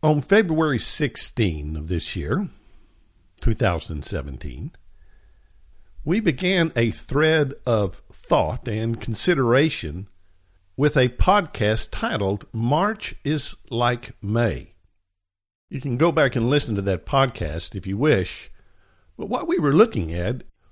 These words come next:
was developed by an interest in May, because May thirty-one has the evidence of being a Tabernacles Pentecost, as well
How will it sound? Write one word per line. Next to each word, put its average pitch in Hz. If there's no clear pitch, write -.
was 165
developed 147
by 135
an 131
interest 139
in 143
May, 135
because 156
May 135
thirty-one 127
has 110
the 117
evidence 90
of 104
being 107
a 104
Tabernacles 113
Pentecost, -
as 117
well 127